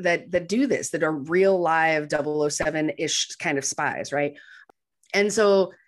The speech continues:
she, you know, they embrace, and his son comes down. His son's really excited to see him. And it kind of closes out with saying that the, I, you know, the Iranian hostages,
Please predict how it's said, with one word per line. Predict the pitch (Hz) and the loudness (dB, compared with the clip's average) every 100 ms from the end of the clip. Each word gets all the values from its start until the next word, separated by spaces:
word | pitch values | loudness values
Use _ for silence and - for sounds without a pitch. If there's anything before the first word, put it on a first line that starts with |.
| _ | _
she, | - 202 202 | -4 -2 2
you | 180 | 0
know, | 170 | 4
they | 175 | 4
embrace, | 208 190 175 175 175 - | 4 4 4 4 2 -2
and | - 156 | -4 -4
his | 160 147 | -4 -4
son | 160 156 | -2 -2
comes | 151 160 147 | -2 -6 -2
down. | 143 143 147 | -2 0 0
His | 143 143 | -2 -2
son's | 143 147 | -4 -2
really | 143 147 | -2 -4
excited | 139 143 143 147 | -4 -4 -4 -6
to | |
see | 143 143 135 | -8 -6 -4
him. | 135 135 135 _ _ _ | -4 -6 -10 _ _ _
And | 151 160 | -4 -4
it | - | -2
kind | 185 | -4
of | 160 | -2
closes | 175 170 175 156 | 0 0 -2 -2
out | 143 151 113 | 0 0 0
with | 143 143 | -2 -2
saying | 151 143 139 139 | -4 -2 -2 -4
that | 135 | -6
the, | 147 135 135 | -4 -4 -4
I, | 127 139 139 | -2 -4 -4
you | 156 | -6
know, | 123 120 127 - 110 | -6 -6 -12 -18 -10
the | 156 | -4
Iranian | 151 151 156 156 156 151 147 | -2 -2 -2 -2 -2 -2 -4
hostages, | 143 143 - 147 147 143 143 | -4 -8 -10 -4 -2 -2 -4